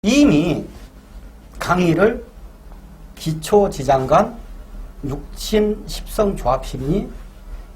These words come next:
일간 희귀론, 물상론, 십이운성, 십이신살, 천지통보, 대시운 보는 법, 격국용신 주객론,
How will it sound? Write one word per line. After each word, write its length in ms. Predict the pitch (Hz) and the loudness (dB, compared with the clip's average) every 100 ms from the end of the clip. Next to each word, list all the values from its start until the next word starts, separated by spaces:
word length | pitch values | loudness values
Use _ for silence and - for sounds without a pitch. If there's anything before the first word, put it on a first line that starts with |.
| - - - | -20 -20 -8
일간 420 | 147 143 170 165 | -4 2 4 4
희귀론, 480 | 175 165 180 220 226 113 | 2 -2 -2 -2 -4 -10
물상론, 760 | 113 - 143 131 135 202 - - | -10 -6 -4 -4 -2 -4 -6 -12
십이운성, 760 | - - 196 190 180 165 220 214 | -10 -6 0 0 0 -2 -4 -4
십이신살, 640 | - 135 - 104 - - - - - - - - - - - - | -8 -10 -10 -10 -10 -14 -16 -20 -20 -20 -20 -20 -20 -20 -20 -14
천지통보, 840 | - 202 175 160 139 131 190 233 - - - - - | 0 2 2 -2 -4 0 0 0 -6 -20 -20 -20 -6
대시운 480 | 139 139 135 127 107 | -4 -2 -2 -2 -2
보는 320 | 110 117 113 | -4 -4 -2
법, 240 | 165 202 - - - - | -2 -2 -8 -20 -20 -12
격국용신 1120 | - 113 - - - - 170 147 120 120 147 - | -4 -4 -4 -20 -20 -4 0 2 0 -4 -6 -8
주객론, 640 | - 113 120 117 170 233 | -8 -8 -6 -4 -4 -6